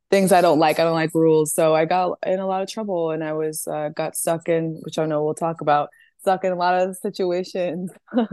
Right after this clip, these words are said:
that, um, confined me and kept me trapped. And it was one of those things where I kept being put in those kinds of situations to ultimately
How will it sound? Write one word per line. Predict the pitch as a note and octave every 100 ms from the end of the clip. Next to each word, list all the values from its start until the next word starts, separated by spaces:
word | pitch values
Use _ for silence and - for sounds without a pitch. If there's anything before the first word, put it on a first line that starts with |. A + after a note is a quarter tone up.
| G#3
that, | E3+ D#3+ D3+ - _ _ _ _ -
um, | E3+ E3 D#3+ D#3
confined | - F3+ E3+ E3 F3+ F#3+
me | D#3+ C#3+ C#3+ D3 -
and | D3+ D3+
kept | D#3+
me | D3+ D3
trapped. | - D#3 C#3+ - -
And | - D3 D3 C#3+ C#3+ _ _ _ _ _ -
it |
was | D#3+ D#3
one | D#3
of | D#3
those | D#3 D#3
things | - D#3 D#3 D3
where | D3+ D3 D3 D3 C#3+ - _ _ _ _ _ _ F#3
I | F3+
kept | F3+ G#3 - _
being | - D#3
put | D3+ E3 E3 -
in | D#3 D#3+ D#3+ D#3 -
those | E3 E3
kinds | - D#3+ E3
of | E3
situations | E3 E3 D#3+ D3+ E3 - E3 D#3 D#3 - -
to | E3 D#3 D3+ D3 D3 D3+ D3 _ _ _ _ _ _ _ _ _ -
ultimately | E3 E3 D#3+ D#3 - D#3 D3+ D3+ D3+